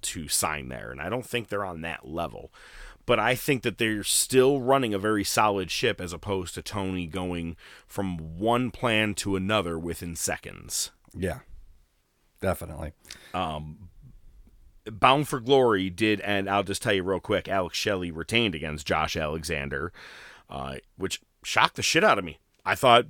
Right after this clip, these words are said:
Speaker 1: this was Josh's time to come back and get the title. Shelley's on a several-month reign with this title. I am in shock. I thought it was a transitional thing. But, man, credit where credit is due, you know, because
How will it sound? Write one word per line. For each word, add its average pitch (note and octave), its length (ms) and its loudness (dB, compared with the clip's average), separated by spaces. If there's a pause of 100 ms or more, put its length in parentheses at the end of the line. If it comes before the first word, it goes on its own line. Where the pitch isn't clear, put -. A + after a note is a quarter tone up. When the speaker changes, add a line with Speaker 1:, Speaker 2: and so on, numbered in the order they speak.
(140)
Speaker 1:
this - 220 -2
was G#2 100 -4
Josh's G#2 360 4
time G#2+ 200 2
to G2 80 -6
come A2 100 -2
back G#2 180 2
and G2 80 -8
get F2+ 100 -6
the - 60 -14
title. G#2 380 0 (320)
Shelley's E3 440 0
on C#3+ 100 4
a A#2 60 2
several-month D#3 760 6
reign A2 400 6
with F2 160 -2
this G#2 160 0
title. F2 420 2
I F#2+ 200 2
am G2 540 0
in E2+ 200 -8
shock. D2 420 -8
I E2 120 -4
thought G2 240 2
it F#2+ 60 -2
was F#2 120 -2
a F2 60 -8
transitional F2+ 640 -4
thing. F2 380 -2 (1040)
But, B2 240 8 (1000)
man, A2 400 4 (280)
credit A#2+ 360 4
where A2 180 2
credit A2 280 2
is F2 160 -6
due, G#2 420 2
you F#2 140 -2
know, F2+ 320 -2 (160)
because F#2+ 440 0